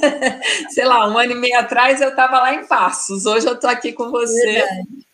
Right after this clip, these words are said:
Speaker 1: né? Então, quer dizer, houve um, uma transformação, né, é,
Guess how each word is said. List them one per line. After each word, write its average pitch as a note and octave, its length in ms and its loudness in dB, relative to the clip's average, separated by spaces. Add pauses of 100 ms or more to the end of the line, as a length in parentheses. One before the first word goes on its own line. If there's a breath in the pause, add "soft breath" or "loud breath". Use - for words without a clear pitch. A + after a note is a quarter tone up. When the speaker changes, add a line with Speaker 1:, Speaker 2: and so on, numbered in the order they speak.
Speaker 1:
né? G#3+ 160 -4
Então, A3 280 -4
quer A#3+ 100 -4
dizer, G#3 540 0
houve A#3 400 0
um, D4+ 240 2
uma A3+ 480 -4
transformação, B3 1200 -2
né, C4+ 320 -2 (380 loud breath)
é, F3+ 720 -2